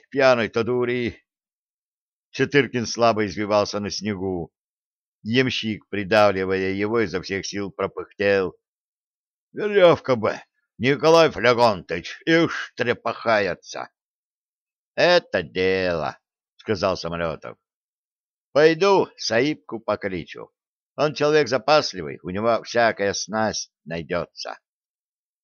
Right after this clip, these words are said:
«А не замерзнет?» — спросил поручик, лежа, связанным в воске. «Что-нибудь постараемся придумать», —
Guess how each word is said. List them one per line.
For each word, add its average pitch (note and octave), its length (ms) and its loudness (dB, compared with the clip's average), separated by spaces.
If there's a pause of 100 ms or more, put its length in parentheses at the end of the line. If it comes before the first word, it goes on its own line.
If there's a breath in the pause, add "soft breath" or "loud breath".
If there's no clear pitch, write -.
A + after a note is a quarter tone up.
(920)
«А G#2+ 120 0
не G#2 100 -2
замерзнет?» — G#2+ 760 -2 (560)
спросил F#2+ 440 -4
поручик, F#2+ 560 -6 (760)
лежа, F#2 640 2
связанным F2+ 680 -2
в D#2+ 40 -10
воске. G2 540 -6 (1300)
«Что-нибудь E3+ 680 -2
постараемся A#2+ 800 0
придумать», — F2+ 800 -4